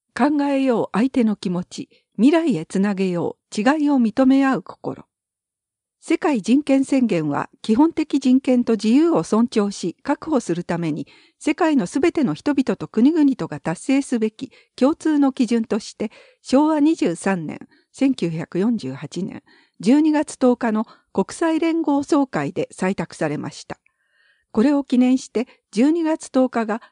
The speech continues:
人権デーに定められています。日本では毎年十二月四日から十日を人権週間と定め、二十一世紀が人権の世紀であることを改めて思い起こす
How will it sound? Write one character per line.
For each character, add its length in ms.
人 240
権 260
デ 160
ー 20
に 120
定 280
め 100
ら 100
れ 120
て 140
い 80
ま 160
す。 160
日 120
本 220
で 100
は 300
毎 240
年 340
十 240
二 140
月 280
四 140
日 200
か 140
ら 120
十 220
日 220
を 120
人 220
権 260
週 240
間 220
と 140
定 300
め、 200
二 140
十 220
一 140
世 260
紀 160
が 200
人 240
権 240
の 120
世 240
紀 120
で 80
あ 100
る 80
こ 140
と 180
を 160
改 280
め 100
て 80
思 280
い 40
起 140
こ 140
す 200